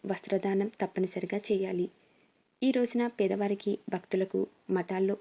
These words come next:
వస్త్రాలు ఇవ్వటం మహాపుణ్యప్రదం. కార్తీక సోమవారం రోజున ప్రత్యేక పూజలు చేయలేకపోయినా ఉపవాసం ఉండి సాయంత్రం శివుడి పేరు జపిస్తూ దీపం వెలిగిస్తే నెలంతా పూజ చేసిన ఫలితం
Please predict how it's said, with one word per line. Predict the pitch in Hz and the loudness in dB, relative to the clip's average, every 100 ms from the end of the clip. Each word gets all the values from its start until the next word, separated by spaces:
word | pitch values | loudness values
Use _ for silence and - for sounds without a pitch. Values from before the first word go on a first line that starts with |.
| 330 | -4
వస్త్రాలు | 175 - 180 185 - | -4 -2 0 0 -2
ఇవ్వటం | 185 185 180 - | -4 -2 -2 -2
మహాపుణ్యప్రదం. | 190 180 185 180 180 190 190 185 190 _ _ - _ _ _ _ _ - | -2 -2 -4 -2 -2 -2 -2 -2 -6 _ _ -20 _ _ _ _ _ -4
కార్తీక | 220 208 262 285 | -2 0 2 2
సోమవారం | 277 240 240 240 240 | 4 4 4 4 2
రోజున | 226 208 208 214 - | 2 2 2 0 0
ప్రత్యేక | - 202 208 208 | -2 2 2 2
పూజలు | 214 220 214 208 214 - - | 4 4 6 4 2 0 4
చేయలేకపోయినా | 202 202 202 202 202 196 196 202 - | 6 6 4 2 2 4 2 -2 -4
ఉపవాసం | 202 202 196 196 208 - | 0 2 2 0 -2 2
ఉండి | 196 196 - - | 4 4 0 -2
సాయంత్రం | 196 196 196 202 - | 2 2 0 -2 -2
శివుడి | - 196 202 | 0 2 2
పేరు | - 190 | 2 2
జపిస్తూ | 196 196 202 - 196 - | 2 0 -2 -2 -2 2
దీపం | 180 202 208 | 4 6 6
వెలిగిస్తే | 196 180 190 - 190 190 _ _ _ _ _ - | 6 4 0 -2 -2 -2 _ _ _ _ _ 0
నెలంతా | 214 220 240 240 247 233 - - | 6 8 6 2 0 0 -2 2
పూజ | 196 208 208 | 4 4 0
చేసిన | 196 202 196 196 - | 0 2 0 -2 0
ఫలితం | 202 185 190 | 2 2 2